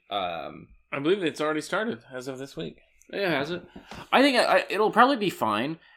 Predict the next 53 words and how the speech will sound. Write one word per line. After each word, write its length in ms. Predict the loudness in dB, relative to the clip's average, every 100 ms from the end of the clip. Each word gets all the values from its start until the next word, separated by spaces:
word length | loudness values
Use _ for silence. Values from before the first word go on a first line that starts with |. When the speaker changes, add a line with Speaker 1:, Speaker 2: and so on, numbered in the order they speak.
| _
Speaker 1:
You, 280 | 4 4 2 -2
I 140 | 4
will 200 | 6 6
enjoy 300 | 4 4 2
the 140 | 4 2
episodes, 640 | 0 -6 -8 -10 -14 -8 4
is 80 | 6
Speaker 2:
Yes, 180 | 6
Speaker 1:
the 80 | 2
thing. 280 | -6 -8 0
Speaker 2:
they 180 | 8 8
Speaker 1:
I 40 |
Speaker 2:
will 220 | 10 8
bring 300 | 6 2 2
the 80 | 0
content, 560 | -2 -2 -2 -2 -2 0
Speaker 1:
they 60 |
Speaker 2:
whether 260 | 6 8 8
or 40 |
Speaker 1:
will 60 | 8
Speaker 2:
not 220 | 6 4
they 120 | 0
read 300 | 2 2 2
the 80 | 0
content 640 | -6 -6 -6 -6 -8 -6
that 120 | -6 -6
is 140 | -8
good. 340 | -6 -6 -8 -16 -6
Speaker 1:
They, 240 | 0 0
yeah, 300 | 6 6 6
they 180 | 6 6
will 200 | 6 4
bring 260 | 4 2 2
the 80 |
content. 540 | -2 -2 -4 -2 -6 -2
I'm 200 | 2 4
just 180 | 2 0
really 220 | 2 2
looking 300 | 2 -2 -6
forward 280 | -6 -4 -2
to 80 | -4
them 160 | -6 -4
talking 320 | -4 -2 -2
about 220 | -2 0
Rebels, 420 | -2 0 -2 -4
'cause 120 | -2
I 80 | 0
Speaker 2:
Yes. 60 | 0
Speaker 1:
have 100 | -2
so 260 | -4 0 0
many 240 | 2 0
Rebels 400 | 0 0 -2 -4
thoughts. 640 | -4 0 0 -2 -10 -10